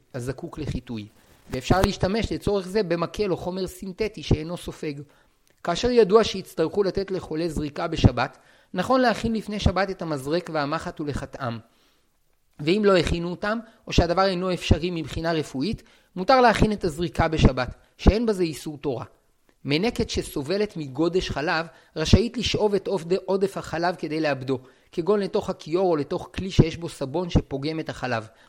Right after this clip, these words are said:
ואף שהוצאת החלב כדי לתת לתינוק אסורה מהתורה, משום שזו תולדה של מלאכת דש, כאשר החלב הולך לאיבוד, האיסור מדברי חכמים בלבד,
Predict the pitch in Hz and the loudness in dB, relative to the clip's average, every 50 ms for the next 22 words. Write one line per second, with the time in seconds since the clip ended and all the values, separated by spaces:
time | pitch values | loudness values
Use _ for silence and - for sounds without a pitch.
0 | _ _ _ _ - 127 - 208 - - - 180 165 - - 160 165 - 170 - | _ _ _ _ 0 2 2 2 2 0 -2 -4 -4 -2 -4 -4 -4 -4 -6 -6
1 | - 151 160 170 160 - 151 156 160 156 151 - 165 160 - 160 151 - 156 151 | -4 -2 -2 -2 -2 -2 -4 -4 -4 -4 -4 -6 -8 -10 -10 -12 -10 -10 -10 -8
2 | 160 151 - 147 - - - 156 143 165 175 165 160 147 - 156 147 156 165 147 | -8 -8 -8 -10 -12 -12 -10 -6 -6 -4 -4 -4 -4 -4 -2 0 2 2 2 0
3 | - - - _ _ - - 143 - - 202 185 - - 165 143 175 170 - 175 | -2 -12 -20 _ _ -12 -10 -8 -6 -4 -4 -4 -4 -4 -2 0 -2 -2 0 0
4 | 156 151 143 147 165 - - 156 151 143 139 139 147 143 - 135 113 117 113 117 | 0 0 2 2 0 0 -2 -4 -4 -4 -4 -4 -4 -6 -8 -10 -8 -4 -2 -2
5 | 139 - - - - - _ _ _ _ _ - - - - 196 185 160 - 156 | -2 -4 -6 -14 -16 -20 _ _ _ _ _ -8 -4 0 2 4 4 2 2 2
6 | 160 175 175 151 156 165 165 - 185 185 202 202 185 240 240 208 190 180 175 - | 2 2 2 2 2 0 0 -4 -4 -4 -4 -4 -4 -2 -2 0 2 0 0 -2
7 | - 214 208 202 208 190 190 202 214 196 202 202 185 202 208 208 208 202 214 214 | -4 -6 -6 -4 -4 -4 -2 -2 -2 -2 -2 -4 -6 -4 -4 -4 -4 -4 -4 -4
8 | 202 214 233 202 | -2 -2 -2 -2